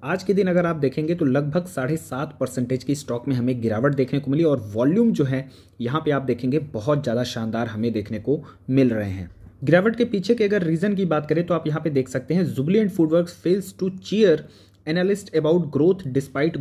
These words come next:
good quarter two score। तो यहाँ पे कंपनी ने क्वार्टर टू में रिजल्ट अच्छे पोस्ट किए हैं।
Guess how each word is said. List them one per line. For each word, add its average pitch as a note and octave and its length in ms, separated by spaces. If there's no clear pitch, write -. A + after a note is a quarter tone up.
good F#3+ 200
quarter C3+ 320
two C#3+ 160
score। A2 380
तो C3 80
यहाँ C#3+ 200
पे F#3+ 80
कंपनी E3+ 320
ने G3+ 80
क्वार्टर D#3+ 340
टू F3+ 160
में F3+ 120
रिजल्ट D#3 320
अच्छे - 340
पोस्ट D3+ 460
किए C#3 220
हैं। E3+ 200